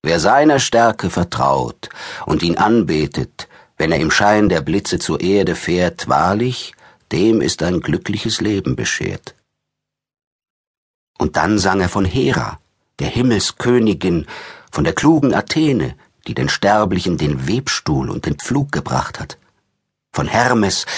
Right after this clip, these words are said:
dem Boten zwischen Menschen und Göttern, vom Schmiedegott Hephaistos, vom Dreizack Poseidons und dem schrecklichen Ares, dem finsteren Meister des Krieges.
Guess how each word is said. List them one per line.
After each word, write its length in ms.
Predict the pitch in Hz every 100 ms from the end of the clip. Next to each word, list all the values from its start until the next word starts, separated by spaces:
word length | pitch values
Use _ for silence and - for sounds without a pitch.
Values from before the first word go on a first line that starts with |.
| - -
dem 160 | 78
Boten 480 | 73 120 131 123 78
zwischen 460 | - 92 110 - 90
Menschen 400 | 98 110 - 90
und 220 | 87 82
Göttern, 440 | 107 - - 58 - _ _ _ _ _ _
vom 140 | - -
Schmiedegott 680 | - 143 147 110 95 - -
Hephaistos, 920 | 92 - 131 135 - - - - - - - _ -
vom 180 | - 80
Dreizack 640 | 92 123 123 110 104 -
Poseidons 720 | 101 78 113 127 110 98 82 - - -
und 100 | 82
dem 80 | 85
schrecklichen 640 | - 107 - 95 95 -
Ares, 680 | 80 80 73 71 - - - _ _ -
dem 140 | 131
finsteren 580 | - 202 - - - -
Meister 480 | 73 80 - - 73
des 220 | 73 -
Krieges. 520 | - 76 67 - -